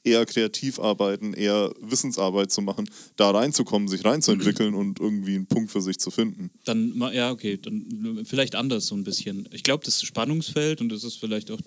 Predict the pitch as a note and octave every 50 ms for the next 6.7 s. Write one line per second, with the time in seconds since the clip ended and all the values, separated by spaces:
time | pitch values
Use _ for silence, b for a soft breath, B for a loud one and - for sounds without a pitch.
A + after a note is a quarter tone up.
0 | - - A2 G#2 - - - A2 A2 C3 C#3+ - - A#2+ A2 G#2+ G#2+ G2+ - -
1 | G#2 G#2 - - G#2 G2+ G2 G2 G2+ - - G2+ - - G2+ G2 G#2 - - G#2
2 | G#2 G2+ G2 G2+ G#2 b b b b b b b b b b b b b _ _
3 | _ _ _ - B2+ - D3+ C#3+ C3 C3 C3 - - _ - - A#2+ A#2+ B2 E3+
4 | F#3+ G#3+ G#3+ - - - _ - - - _ _ _ _ _ - - - C#3 -
5 | - B2 A#2+ - - D3+ C#3+ C3+ B2+ C3 B2+ B2 B2 - A#2 A#2 - - B2 -
6 | - - C3 C3+ - - G2 F2+ - - - - -